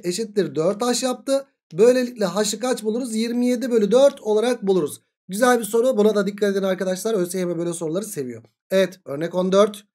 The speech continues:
Yirmi yedi bölü dört oldu. Geldik bir sonraki soruya. Evet, sevdiğimiz türden sorular. Ö S Y M öncelerinde soruyordu aslında böyle sorular ama bu aralar unuttu. Ama geri gelebilir. Şimdi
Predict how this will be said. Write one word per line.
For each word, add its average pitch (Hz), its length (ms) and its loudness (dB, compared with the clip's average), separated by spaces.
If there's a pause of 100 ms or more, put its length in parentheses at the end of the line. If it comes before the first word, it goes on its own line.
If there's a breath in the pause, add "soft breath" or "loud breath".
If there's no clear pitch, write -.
(120)
Yirmi 175 280 0
yedi 170 140 0
bölü 156 200 -2
dört 214 400 2 (260)
oldu. 120 300 -12 (580)
Geldik 185 300 0
bir 190 60 -10
sonraki 196 260 -4
soruya. 220 340 -4 (920)
Evet, 170 300 0
sevdiğimiz 135 600 -8 (220)
türden 139 300 -8
sorular. 123 360 -12 (360)
Ö 190 120 2
S 208 140 0
Y 254 60 2
M 262 80 0
öncelerinde 262 480 2
soruyordu 247 380 0
aslında 170 340 0
böyle 160 160 0
sorular 156 300 -4
ama 151 360 -4
bu 220 120 2
aralar 170 220 0
unuttu. 180 600 -6 (440)
Ama 131 220 -8
geri 135 300 -6
gelebilir. 135 480 -2 (340)
Şimdi 254 440 2